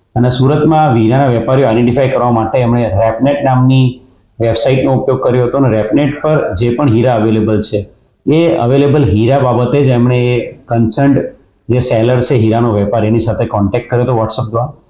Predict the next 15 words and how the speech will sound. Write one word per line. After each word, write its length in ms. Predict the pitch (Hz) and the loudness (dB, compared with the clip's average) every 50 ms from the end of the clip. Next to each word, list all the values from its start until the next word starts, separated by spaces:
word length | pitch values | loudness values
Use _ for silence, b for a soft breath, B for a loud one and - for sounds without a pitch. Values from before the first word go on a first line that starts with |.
| b b b b - | b b b b -4
અને 120 | 123 123 | -2 -2
સાત 260 | 120 117 143 139 139 135 139 | 0 0 0 0 0 2 2
દિવસમાં 680 | 143 143 151 147 147 147 143 147 151 156 160 156 160 - - - - | 2 2 2 2 0 0 0 0 2 0 0 0 -2 -4 -6 -6 -2
એમને 280 | 120 120 123 131 135 | 0 0 2 2 2
હીરાનું 580 | 127 92 107 110 123 123 127 131 131 131 127 - | 2 2 2 2 2 2 2 2 2 0 0 0
પેમેન્ટ 300 | 120 110 113 123 117 117 | 0 0 2 2 0 0
આપવાની 320 | 113 - - 120 117 117 | -2 -2 -2 0 0 0
શરતે 400 | 110 - 123 113 107 - 143 123 98 92 - b b b b b b - | 0 0 -2 -2 -2 -2 -2 -2 -2 -2 -6 b b b b b b -4
એમણે 180 | 110 123 131 127 | -2 0 0 0
હીરાની 400 | 98 110 117 131 139 147 143 127 | 0 0 0 2 2 2 2 2
ડિલિવરી 440 | 117 120 120 117 110 101 101 98 - | 2 2 2 2 2 0 0 0 0
અલગ 260 | - 110 117 120 120 | 0 0 0 0 0
અલગ 240 | 123 127 127 127 - - - - - _ _ _ _ _ - | 0 0 0 -2 -2 -4 -6 -8 -10 _ _ _ _ _ -4
દેશોમાં 540 | 110 107 110 110 107 131 117 127 135 135 135 - - - _ _ _ _ _ _ | -2 0 0 0 0 0 0 2 0 0 -2 -4 -8 -16 _ _ _ _ _ _
દુબઈ, 380 | 113 113 120 117 127 135 139 | -2 0 2 2 2 2 2